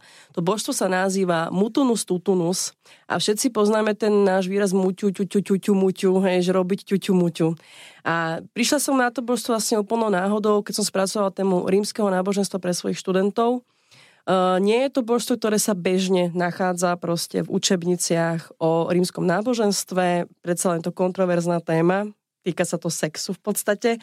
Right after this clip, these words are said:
Takže mňa to práve zaujalo a som sa rozhodla, že by som sa do toho pozrela ešte hĺbšie, čo to vlastne bolo za božstvo. A je to teda aj celková taká otázka vzťahu v podstate Rímanov k sexualite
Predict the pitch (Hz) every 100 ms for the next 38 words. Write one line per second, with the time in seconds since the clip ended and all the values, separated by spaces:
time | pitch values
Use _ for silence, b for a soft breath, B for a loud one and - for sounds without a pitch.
0 | B B B B - 196 185 190 196 190
1 | 190 180 190 190 214 226 - 202 208 202
2 | 202 214 233 220 226 233 226 175 202 196
3 | 175 185 190 185 185 185 180 180 175 175
4 | 185 185 175 175 175 175 165 175 175 175
5 | 170 170 - - 170 185 226 - - 180
6 | 180 180 185 - 180 180 - 190 170 170
7 | 175 175 170 175 165 165 180 165 165 -
8 | 269 262 214 202 202 196 180 - 180 185
9 | 185 180 - 170 160 180 - 180 - -
10 | 165 165 175 - 175 180 170 170 170 170
11 | 170 160 - 208 - - 196 185 180 180